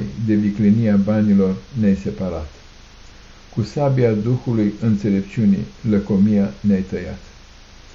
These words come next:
Dorința de a avea de la noi ai îndepărtat. Iar când cei vicleni ne-au furat, cu daruri duhovnicești ne-ai mângâiat.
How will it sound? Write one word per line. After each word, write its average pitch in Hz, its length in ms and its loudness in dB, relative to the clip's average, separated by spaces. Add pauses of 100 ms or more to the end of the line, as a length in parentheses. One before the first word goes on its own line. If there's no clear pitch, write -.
(400)
Dorința 131 600 2
de 123 140 0
a 120 160 0
avea 113 420 -2 (480)
de 101 200 4
la 98 100 4
noi 101 280 4 (200)
ai 98 280 0
îndepărtat. 98 680 0 (1000)
Iar 104 200 2
când 110 320 0
cei 143 180 0
vicleni 113 500 0 (140)
ne-au 101 180 2
furat, 98 440 -2 (1040)
cu 117 80 0
daruri 120 500 2
duhovnicești 104 840 -2 (180)
ne-ai 101 140 4
mângâiat. 90 520 0